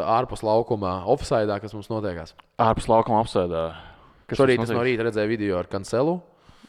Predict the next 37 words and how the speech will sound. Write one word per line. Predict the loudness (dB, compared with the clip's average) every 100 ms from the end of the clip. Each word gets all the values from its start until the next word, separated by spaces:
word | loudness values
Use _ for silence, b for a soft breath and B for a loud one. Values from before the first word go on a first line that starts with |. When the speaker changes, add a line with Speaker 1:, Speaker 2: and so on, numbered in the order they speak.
| -2
Speaker 2:
Ā, | 0
jā, | 2 0 -2
tas | -6
bija, | -4 -4 -4 -4 -4 -4
eh, | -6
episki. | -8 -18 -20 -20 -4
Bet, | -2
ā, | 0 -2 -2
zini | 0
kā, | 4 6 6 4 0 -20 _ _ _ _ _ 2
varbūt | 4 4 2
viņam | 2
bija | 4 4
jāsteidzas | 2 -6 -12 -18
tur, | -10
ā, | -6 -6 -6 -8 -4 2
aizvest | 2 2 -2
kaut | -4 -4
kur | -6
kaut | -6 -4
kas | -6 -8 -16
tur, | -16 -16 -18
tur | -18
sievai, | -14 -10 -6 2
Speaker 1:
Jā. | 4 6
Speaker 2:
bērnam | 6 2 -2
kaut | -4 0
kas. |
Mēs | 2 6
jau | 6
arī | 6
nezinām | 4 0
tos | -2 -6
otru | -2 0 0
pusi | 4
Speaker 1:
Varbūt. | 2 4 2
Speaker 2:
monētai, | 2 0 -2